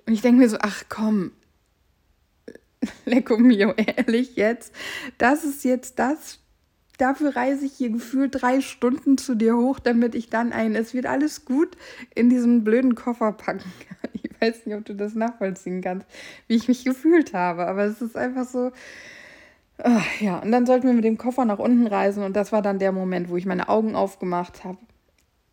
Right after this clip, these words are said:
Dann hab ich mein Handy geschnappt, hab meinem Freund geschrieben, äh, weil ich war nämlich irgendwie, keine Ahnung, äh, in der Pause davor, die irgendwie eine halbe, dreiviertel Stunde vorher oder so gewesen ist,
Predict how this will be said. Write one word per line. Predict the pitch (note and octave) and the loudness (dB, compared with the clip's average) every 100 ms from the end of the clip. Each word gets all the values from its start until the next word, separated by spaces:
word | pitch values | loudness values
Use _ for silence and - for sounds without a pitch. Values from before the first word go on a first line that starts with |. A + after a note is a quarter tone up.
| _ _ _ _ _ _ _ _ _ _ _ - | _ _ _ _ _ _ _ _ _ _ _ -4
Dann | G3+ | -2
hab | G3+ | 0
ich | F#3+ | -2
mein | G3+ F3+ | -2 -2
Handy | G3+ G#3+ G3 | 0 0 -2
geschnappt, | F#3+ - G3 G#3 - - _ _ _ _ _ _ - - | -4 -4 -6 -6 -12 -20 _ _ _ _ _ _ -18 -10
hab | - | -6
meinem | F#3+ F#3+ | -4 -4
Freund | - G3 G3+ | -2 -2 -2
geschrieben, | F#3+ - G3 G3 F#3+ A3 - _ _ _ | -4 -6 -8 -8 -8 -10 -14 _ _ _
äh, | F#3+ E3+ | -2 0
weil | F3+ | -2
ich | F#3 | -2
war | F#3+ G3 | -2 0
nämlich | G3 F#3+ - | 0 -4 -4
irgendwie, | F#3+ F#3 F3 F#3 F#3 | -4 -4 -6 -8 -8
keine | - F#3 F3+ | -8 -8 -6
Ahnung, | E3 E3 F#3 _ _ _ _ _ _ _ _ _ _ _ _ - | -8 -10 -12 _ _ _ _ _ _ _ _ _ _ _ _ -12
äh, | F3+ _ _ _ _ - | -12 _ _ _ _ 0
in | G3+ | 2
der | G3 | 2
Pause | - A3 A3+ | 4 4 4
davor, | F3+ F3+ - G#3+ G3 G3 | 2 -2 -2 -2 0 -2
die | G3 F#3 F3 | -6 -6 -4
irgendwie | F#3+ F3+ F3+ | -4 -4 -6
eine | F3+ | -4
halbe, | F#3+ F3+ | -4 -4
dreiviertel | F#3 F#3 F#3+ | -4 -4 -6
Stunde | F3+ F3+ F3 | -6 -8 -8
vorher | - G#3 G3+ F#3 | -4 -2 0 -2
oder | F3+ F3+ | -4 -4
so | F3+ | -4
gewesen | E3+ F3+ F#3 F3 | -4 -2 -2 -4
ist, | F3+ - | -8 -10